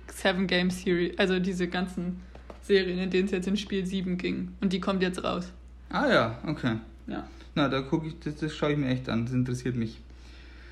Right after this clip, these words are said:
Speaker 1: Wenn ich den Link finde, dann, ähm, posten wir den euch auch in die Insta-Story.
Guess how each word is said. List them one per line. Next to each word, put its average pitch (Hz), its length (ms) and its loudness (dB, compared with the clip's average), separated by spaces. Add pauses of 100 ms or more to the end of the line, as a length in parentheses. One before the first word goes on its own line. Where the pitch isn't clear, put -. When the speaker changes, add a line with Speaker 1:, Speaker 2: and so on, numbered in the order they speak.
(220)
Speaker 1:
Wenn 214 140 4
ich 247 120 4
den 254 120 6
Link 277 220 8
finde, 269 300 4
dann, 233 420 2
ähm, 220 460 6
posten 214 320 0
wir 202 80 6
den 190 160 2
euch 190 260 0
auch 185 80 0
in 196 80 -2
die 190 100 0
Insta-Story. 185 720 -2